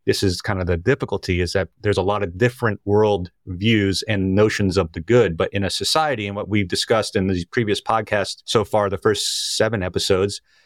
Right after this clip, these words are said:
uh, is the, uh, from John Dewey's The Public and Its Problems, is his whole idea is that the public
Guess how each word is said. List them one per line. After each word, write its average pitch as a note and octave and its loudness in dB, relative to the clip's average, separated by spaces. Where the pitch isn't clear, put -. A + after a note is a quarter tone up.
uh, G#2+ 0
is A#2 0
the, A2+ 4
uh, G#2+ 0
from A2 0
John A2+ 2
Dewey's G#2+ 2
The G2 0
Public A2 -4
and F#2 -2
Its E2+ -8
Problems, G#2 0
is A2+ 2
his D3+ 4
whole B2+ 4
idea G2+ 0
is F#2+ -4
that G#2+ -4
the - -14
public A#2+ -4